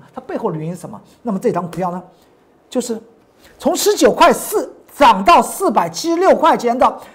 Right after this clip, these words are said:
四七四三的合一。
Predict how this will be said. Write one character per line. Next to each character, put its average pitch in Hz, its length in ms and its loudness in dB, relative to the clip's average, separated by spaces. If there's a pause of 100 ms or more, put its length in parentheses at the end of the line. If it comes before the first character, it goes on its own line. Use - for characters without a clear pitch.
(140)
四 320 300 -2
七 311 300 -2
四 294 220 -6
三 269 300 2 (300)
的 233 320 2
合 233 360 4
一。 277 300 -2